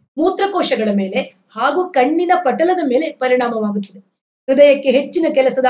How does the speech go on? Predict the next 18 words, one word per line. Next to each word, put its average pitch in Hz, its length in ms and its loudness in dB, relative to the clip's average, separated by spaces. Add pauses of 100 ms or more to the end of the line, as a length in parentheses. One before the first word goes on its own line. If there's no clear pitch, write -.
(120)
ಅವಶ್ಯಕತೆ 269 520 -2
ಇದ್ದು 302 220 -6
ಅದು 247 200 -2
ಮೊದಲು 233 360 -2
ದಪ್ಪವಾಗಿ 269 920 -2
ನಂತರ 294 360 -2
ಬಲಹೀನವಾಗಬಹುದು. 240 1000 0 (300)
ಮೆದುಳಿನಲ್ಲಿ 330 520 2
ರಕ್ತಸ್ರಾವ 240 680 -2 (540)
ಆಗಿ 233 400 -2
ಪಾರ್ಶ್ವವಾಯು 269 720 0
ಬರಬಹುದು. 220 760 -2 (120)
ಮೂತ್ರಕೋಶಗಳ 302 760 0 (100)
ಕೆಲಸದಲ್ಲಿ, 285 720 -2 (160)
ಕಾರ್ಯಕ್ಷಮತೆಯಲ್ಲಿ, 285 1000 0 (440)
ಆ, 240 80 2
ವ್ಯತ್ಯಾಸ 294 440 2 (100)
ಕಂಡುಬರಬಹುದು. 214 800 -2